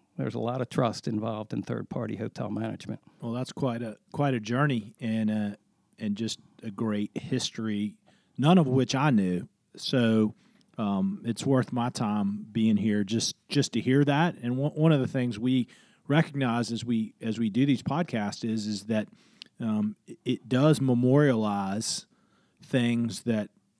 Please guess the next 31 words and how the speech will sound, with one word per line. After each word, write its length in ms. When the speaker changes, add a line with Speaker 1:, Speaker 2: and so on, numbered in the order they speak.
Speaker 2:
a 80
lot 360
of 80
people 500
in 100
organizations 960
don't 280
realize. 680
And, 220
and 160
we 120
hear 200
it 60
all 140
the 100
time 300
from 200
our 180
own 160
employees 580
after 240
they've 260
listened 320
to 80
a 40
podcast 600
to 80
be 120
able 140
to 40
say, 300